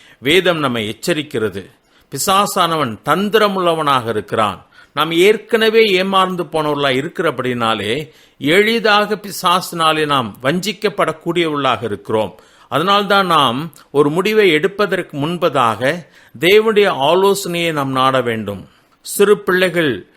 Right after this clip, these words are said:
பிறந்ததிலிருந்து பெற்றோருடைய ஆலோசனை, ஆசிரியருடைய ஆலோசனை,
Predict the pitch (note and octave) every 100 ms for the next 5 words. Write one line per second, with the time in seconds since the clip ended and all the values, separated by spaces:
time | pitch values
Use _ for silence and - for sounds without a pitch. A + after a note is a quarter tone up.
0 | _ _ _ - E3 G#3 A3 G#3+ F#3 E3+
1 | E3+ D3 C3 G#2+ - - _ _ _ _
2 | _ D#3 D#3+ - A3 G#3 F#3 D#3 B2+ A#2
3 | A2+ A#2+ C3+ F3+ D#3 _ _ _ - C#3
4 | G3+ - G#3+ G#3+ G3 F3+ D#3+ C3 A#2+ A#2
5 | - A2+ B2+ D#3+